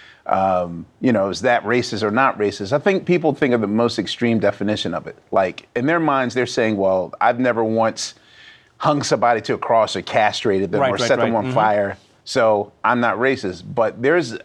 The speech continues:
Speaker 1: other, there's benign levels of racism as well. And even as sort of the, the, the, sort of the dismissal of, like, "Well, we'll pass,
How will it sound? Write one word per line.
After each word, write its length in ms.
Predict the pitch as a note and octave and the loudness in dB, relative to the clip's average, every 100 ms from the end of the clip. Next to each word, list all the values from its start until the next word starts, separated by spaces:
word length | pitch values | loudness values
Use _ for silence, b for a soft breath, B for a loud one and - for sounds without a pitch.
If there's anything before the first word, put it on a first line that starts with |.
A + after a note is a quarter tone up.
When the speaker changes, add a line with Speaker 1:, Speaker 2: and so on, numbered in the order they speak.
| - | 0
Speaker 1:
other, 400 | C3 B2+ A#2 G#2+ | 2 2 2 0
there's 220 | G#2 C#3 | 0 0
benign 580 | G#2+ A#2+ A#2 B2 C#3+ C3 | 2 0 2 0 0 2
levels 400 | A2 G2+ G2+ G#2+ | 0 -2 -4 -4
of 80 | |
racism 500 | F#2+ G2+ G2+ G2+ F#2+ | -2 -2 -2 -4 -4
as 160 | F#2 F#2 | -6 -4
well. 460 | G#2+ C#3 G2 - - - | 2 2 2 -2 -10 -4
And 580 | A2 A2+ A2 A2 G2+ G2 | 0 2 2 0 -2 -2
even 300 | C3+ D3+ D#3 | 0 2 2
as 320 | C#3+ - - b b b b b | 0 -2 -10 b b b b b
sort 340 | - - G3+ F#3 | -10 0 2 2
of 120 | C#3+ | 2
the, 120 | C#3+ | 0
the, 340 | B2+ B2+ B2 | 0 0 0
the, 500 | G#2+ G#2+ A2 G#2+ F#2+ - _ _ _ _ _ | 0 0 2 2 0 -6 _ _ _ _ _
sort 320 | - F#3 F#3+ | -6 0 2
of 280 | F3+ E3 D3+ | 2 0 0
the 380 | D#3 D#3 D3+ C3 - | 2 2 2 -4 -8
dismissal 640 | - D#3+ D#3+ D#3+ D#3+ C#3 B2+ | -2 0 0 0 2 2 4
of, 200 | B2 A2 | 2 2
like, 320 | A2 G#2+ - | 0 0 0
"Well, 300 | A2+ A2+ A2+ - _ b b b b b _ _ _ _ _ | 2 2 0 -8 _ b b b b b _ _ _ _ _
we'll 200 | - F3 | -4 -2
pass, 440 | - A#2+ G2 - | 2 2 0 -2